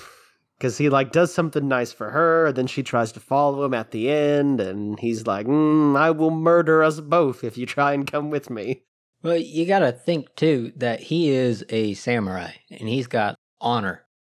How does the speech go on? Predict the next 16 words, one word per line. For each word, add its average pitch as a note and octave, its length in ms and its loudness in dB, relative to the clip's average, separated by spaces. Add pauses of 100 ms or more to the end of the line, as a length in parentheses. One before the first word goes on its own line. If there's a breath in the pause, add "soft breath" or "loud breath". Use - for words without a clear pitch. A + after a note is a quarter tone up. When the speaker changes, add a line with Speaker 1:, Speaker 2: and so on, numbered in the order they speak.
(140)
Speaker 2:
They D3+ 160 2
don't C#3+ 280 0
know B2+ 280 0
that A2 180 -4
he's, A2+ 560 -4
uh, G2+ 380 -4
how A#2+ 140 -2
does A#2 140 -10
he G#2+ 100 -8
say G2+ 200 -4
it, G2 100 -6
walking A2 420 -2
the G2+ 100 -6
way G#2 200 -4
of F#2+ 120 -8
hell? G#2 460 -4